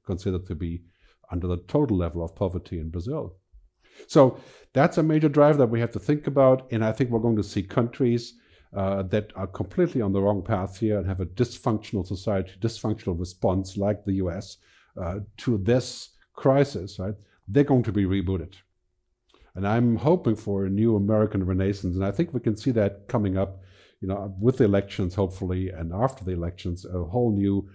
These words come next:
rebooting and a whole new importance of, of the United States will, will come up. And, and clearly, you know, if there's one country that has to pivot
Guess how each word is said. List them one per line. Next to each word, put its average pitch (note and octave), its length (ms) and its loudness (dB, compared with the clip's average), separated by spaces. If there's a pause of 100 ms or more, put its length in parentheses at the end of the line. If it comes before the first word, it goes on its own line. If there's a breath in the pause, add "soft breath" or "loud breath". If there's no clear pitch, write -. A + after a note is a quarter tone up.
(160 loud breath)
rebooting G#2 520 0
and G2 120 -2
a F2+ 60 -4
whole G#2+ 220 2
new G2 180 0
importance F#2 600 -4
of, F#2 200 -4
of F2+ 220 -8
the G2+ 60 -6
United F2+ 260 -4
States F2+ 320 -6
will, E2+ 240 -6 (320 soft breath)
will F2+ 100 -4
come F2 300 -4
up. F2 180 -4
And, F2 160 -4 (220 soft breath)
and F#2+ 200 -4
clearly, C#3+ 360 4
you G2 80 2
know, G2 140 -4
if F#2+ 120 -2
there's F#2 240 -2
one G2+ 260 2
country C3+ 460 -2
that A#2 160 2
has G2+ 220 -2
to - 100 -10
pivot G3 640 -4